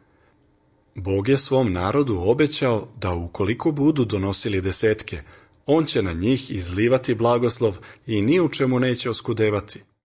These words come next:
Pokazalo se da je narod na neki način trpeo kad god nije davao desetke. Bog im je uskratio svoj blagoslov. Osim toga, više nisu imali koristi ni od službe sveštenika i levita,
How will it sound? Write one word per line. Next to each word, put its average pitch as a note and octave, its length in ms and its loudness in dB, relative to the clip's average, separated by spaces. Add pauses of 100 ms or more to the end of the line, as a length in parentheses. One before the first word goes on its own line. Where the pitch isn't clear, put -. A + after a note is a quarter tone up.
(760)
Pokazalo F3 560 0
se B2+ 160 0
da G#2 140 2
je F#2+ 120 2
narod D3 420 -2
na F#2 180 -4
neki C3+ 340 -2
način C3+ 460 -2
trpeo C#3+ 480 0
kad G#2 240 -4
god D#3 260 2
nije B2+ 200 4
davao G2 380 0
desetke. F2+ 580 -6 (960)
Bog G2+ 340 -2
im C#3 120 4
je B2+ 120 4
uskratio G2+ 580 -2
svoj G2+ 280 -4
blagoslov. F2 520 -4 (560)
Osim A2 260 -6
toga, C#3+ 400 4 (320)
više D#3+ 260 2
nisu E3+ 300 0
imali E3 300 2
koristi D3 480 0
ni B2 180 2
od G#2 120 -4
službe C#3 380 -2
sveštenika G2+ 760 -4
i E2 100 -6
levita, F2+ 520 -2